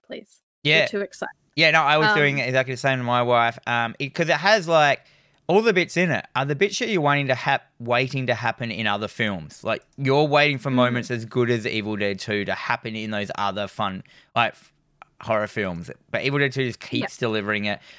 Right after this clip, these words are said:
Speaker 2: constantly. Even, like, the giant face at the end when the evil manifests itself in the flesh, that looks
Speaker 1: Yeah.
Speaker 2: great. And, like, the
Speaker 1: That was
Speaker 2: tree
Speaker 1: so good.
Speaker 2: arms come in and he cha-, chainsaws his, its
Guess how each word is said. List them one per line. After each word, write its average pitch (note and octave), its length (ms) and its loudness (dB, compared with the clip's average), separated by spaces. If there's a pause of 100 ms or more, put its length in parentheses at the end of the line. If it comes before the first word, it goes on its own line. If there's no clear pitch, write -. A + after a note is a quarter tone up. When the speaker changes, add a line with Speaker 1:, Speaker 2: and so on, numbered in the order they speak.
(120)
Speaker 2:
constantly. A#2+ 880 -2
Even, A#3+ 220 -2
like, F#3 160 0
the C#3 80 -4
giant C3 560 0 (240)
face - 500 -2
at - 120 -6
the A3+ 120 -2
end B3 240 0
when C#3+ 140 2
the C#3 180 2
evil C#3+ 220 2
manifests C3+ 520 0
itself B2+ 360 -2
in A#2+ 80 -4
the G2+ 40 -4
flesh, D3 480 2 (220)
that D5 120 6
looks F4+ 280 -2
Speaker 1:
Yeah. - 240 6
Speaker 2:
great. - 140 -2 (400)
And, D3+ 100 0
like, C3+ 140 2
the C#3 60 -2
Speaker 1:
That A#4 120 4
was E4+ 100 4
Speaker 2:
tree E3+ 120 6
Speaker 1:
so - 60 8
good. - 80 8
Speaker 2:
arms E3 420 2
come D#3+ 260 2
in D#3 300 0
and C#3+ 120 0
he C3 60 -4
cha-, C#3+ 300 0 (260)
chainsaws E3+ 640 2
his, C#3 300 -4
its - 240 -6